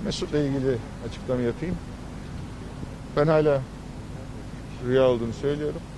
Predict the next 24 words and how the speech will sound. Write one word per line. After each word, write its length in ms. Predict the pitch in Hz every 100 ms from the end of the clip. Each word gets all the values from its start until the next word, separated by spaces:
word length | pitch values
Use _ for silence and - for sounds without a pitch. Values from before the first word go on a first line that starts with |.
| - - - - - - -
Fenerbahçe 420 | 135 135 131 113
Spor 240 | - 127 120
Kulübü 200 | 123 117
olarak 220 | 123 120 104
dikkat 240 | 117 127 120
ederseniz 320 | 120 127 117 113
bir 120 | 139 127 -
tek 140 | 123 -
kişi 240 | 127 - 123
bu 100 | 113
konuda 220 | 117 117 110
bir 40 |
açıklama 360 | 110 - 120 117
yapmamıştır. 640 | 123 110 101 98 - 135 - - - - - - - - - - - - - - - - -
Burada 200 | 131 139
önemli 400 | 131 131 131 131
olan 240 | 123 135
Mesut'la 500 | 131 117 127 104 135
mevcut 300 | 131 127 117 -
kulübüyle 280 | 117 113 113
arasındaki, 640 | 120 120 - 113 113 -
e, 60 | 143 147 - - - 110 110 110 107 107 104 101 101 98 98 98 92 95 - -
konuları 380 | 120 120 120
adreslenebilmesidir. 1000 | 110 110 113 - 117 110 110 113 - 107